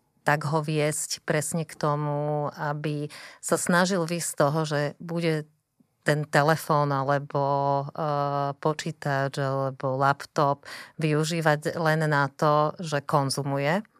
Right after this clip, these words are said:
ten obsah, ale práve naopak, aby aj vytváral, aby aj skúsil vytvoriť, e, obsah. A inak je zaujímavé, že... e, čo sa týka aj,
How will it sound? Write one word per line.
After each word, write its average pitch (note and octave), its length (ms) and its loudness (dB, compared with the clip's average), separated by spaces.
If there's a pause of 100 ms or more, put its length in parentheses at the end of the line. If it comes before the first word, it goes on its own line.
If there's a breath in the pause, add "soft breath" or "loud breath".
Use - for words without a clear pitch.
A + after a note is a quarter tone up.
(140)
ten D3+ 240 2
obsah, E3 480 2 (500 loud breath)
ale D3 220 2
práve D#3 340 4
naopak, D3+ 480 2
aby D#3 240 -4
aj E3+ 160 -4
vytváral, C#3+ 720 0
aby D3+ 300 -4
aj D3+ 160 -4
skúsil E3 500 -4
vytvoriť, C#3 760 -6 (100)
e, D3 40 2 (280)
obsah. D#3+ 500 2 (540 loud breath)
A D#3 80 6
inak E3+ 240 4
je F#3+ 160 0
zaujímavé, C#3+ 760 2
že... C#3 540 -2
e, - 260 -6 (840 loud breath)
čo E3+ 160 -2
sa D#3 160 -2
týka E3 320 -4
aj, D#3 360 0